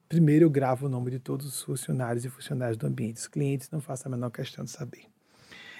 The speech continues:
E aí a gente faz alguns exercícios interessantes de fazer de conta que não percebeu que a pessoa desprezou. Por quê? Porque eu não tô em forma. Mas a gente tem que tá em forma, é aqui, é aqui,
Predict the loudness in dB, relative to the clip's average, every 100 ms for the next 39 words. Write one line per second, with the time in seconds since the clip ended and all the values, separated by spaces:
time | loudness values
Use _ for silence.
0 | 6 8 8 6 6 6 6 6 6 4
1 | 2 -2 -2 -2 -2 0 0 0 -2 -4
2 | -6 -6 -2 -2 -4 -10 -14 -14 -16 -18
3 | -20 -20 4 10 12 12 8 8 8 6
4 | 4 6 6 6 0 2 2 0 -2 -2
5 | -4 -4 -4 -2 -2 0 0 2 0 2
6 | 2 0 -4 _ _ _ _ _ _ 0
7 | 8 8 8 0 -4 -4 -4 -2 -4 -8
8 | _ _ _ _ _ _ 4 6 8 4
9 | 2 0 0 2 2 2 2 0 -4 -4
10 | -4 -6 _ _ _ _ _ -2 0 0
11 | -6 -6 -4 -4